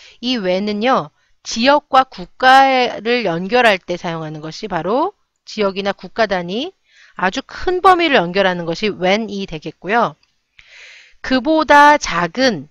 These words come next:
영역이 바로 맨이 되겠습니다. 네, 맨은 메트로폴리탄이라고 해서 도시 정도를 연결하는,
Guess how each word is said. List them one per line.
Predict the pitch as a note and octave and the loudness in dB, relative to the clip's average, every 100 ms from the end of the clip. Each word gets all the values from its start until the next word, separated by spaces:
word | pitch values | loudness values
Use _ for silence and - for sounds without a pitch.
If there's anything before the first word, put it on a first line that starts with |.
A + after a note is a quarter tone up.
| _ | _
영역이 | F#3 F#3 A3+ A#3 | -4 0 0 -2
바로 | F#3 E3 B3 | 0 2 2
맨이 | F#3+ E3+ G3+ D4 | 2 -2 0 0
되겠습니다. | A#3 F#3 - E3 C#3+ C#3 C3+ C3+ _ _ _ _ - | 0 -2 -6 -10 -10 -8 -10 -12 _ _ _ _ 0
네, | G3 | 2
맨은 | F#3 G#3+ C4 F4 F4+ - | 6 6 8 4 4 4
메트로폴리탄이라고 | G#3 - E4+ - E4 D4+ - C4+ B3 G#3+ F#3+ | 4 6 2 4 2 0 2 2 4 0 2
해서 | F#3 A#3 | -2 0
도시 | A#3+ - G3 A3 - D#4 G3 C3+ | -2 0 0 0 0 0 0 -2
정도를 | F#3 F#3 G3+ G#3+ G3 | -6 -6 -4 -2 -2
연결하는, | D3+ E3+ A#3+ A3+ F3+ E3 G#3 | -4 2 2 2 -2 -2 -4